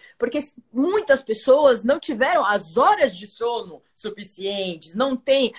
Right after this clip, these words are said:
o, eh, o processo hormonal, o, mulheres que trabalham lá no arrozal do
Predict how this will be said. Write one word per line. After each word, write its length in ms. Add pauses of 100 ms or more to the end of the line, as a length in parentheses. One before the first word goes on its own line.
(160)
o, 200
eh, 360
o 240
processo 800
hormonal, 840 (220)
o, 420
mulheres 600
que 120
trabalham 440
lá 140
no 120
arrozal 880
do 440